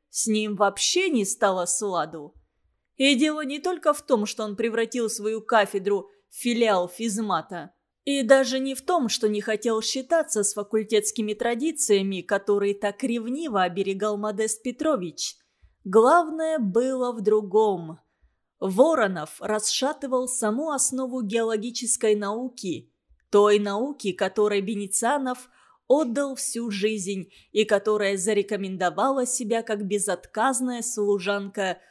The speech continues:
горно-рудного дела, по крайней мере здесь, в стенах руководимого им факультета.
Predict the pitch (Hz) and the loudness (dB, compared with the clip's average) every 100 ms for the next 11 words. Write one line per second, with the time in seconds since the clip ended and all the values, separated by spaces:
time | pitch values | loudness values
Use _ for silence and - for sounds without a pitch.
0 | _ - 196 214 208 196 180 - 202 262 | _ -8 6 6 6 0 -4 -2 -2 -2
1 | 240 226 214 185 202 190 175 160 - _ | -2 0 0 0 -2 -2 -2 -6 -8 _
2 | _ _ _ 320 330 330 269 233 240 285 | _ _ _ 0 2 2 4 2 0 -4
3 | 240 214 170 262 285 - - - - 214 | -4 -4 0 0 -2 -8 -12 -12 2 4
4 | 202 220 - 247 220 190 180 226 254 240 | 4 0 0 -2 -2 -2 -2 -4 -4 -4
5 | 240 233 202 190 208 202 214 202 185 160 | -8 -6 -6 -6 -8 -2 -2 -2 -4 -4
6 | - - - | -4 -8 -8